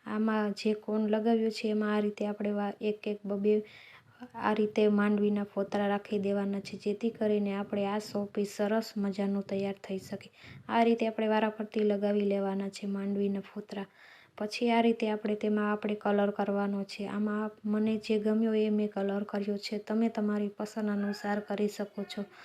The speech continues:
સરસ એવો આ રીતના કલર બધા, બધા માંડવીના ફોતરા ઉપર લગાવી લેવાનો છે, જેથી કરીને આ શોપીસ સરસ મજાનું તૈયાર થઈ શકે.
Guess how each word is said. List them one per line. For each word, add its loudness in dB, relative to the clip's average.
સરસ 0
એવો 4
આ 4
રીતના 0
કલર 2
બધા, 0
બધા -2
માંડવીના 2
ફોતરા -4
ઉપર -4
લગાવી 2
લેવાનો 0
છે, -8
જેથી 0
કરીને 2
આ 2
શોપીસ -4
સરસ -2
મજાનું 0
તૈયાર -2
થઈ -4
શકે. -8